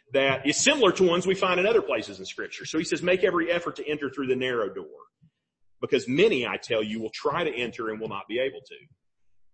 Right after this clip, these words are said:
He says a little more pointedly, I think maybe in Matthew chapter seven,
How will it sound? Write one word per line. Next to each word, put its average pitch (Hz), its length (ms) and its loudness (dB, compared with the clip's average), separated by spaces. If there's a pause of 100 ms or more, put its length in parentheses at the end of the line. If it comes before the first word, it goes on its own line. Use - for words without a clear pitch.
(840)
He 160 80 -8
says 175 300 4
a 160 40 4
little 185 220 6
more 151 180 6
pointedly, 123 440 2
I 117 80 -2
think 131 180 -2
maybe 131 240 0
in 120 100 -2
Matthew 139 460 -2
chapter 107 340 -6
seven, - 420 -2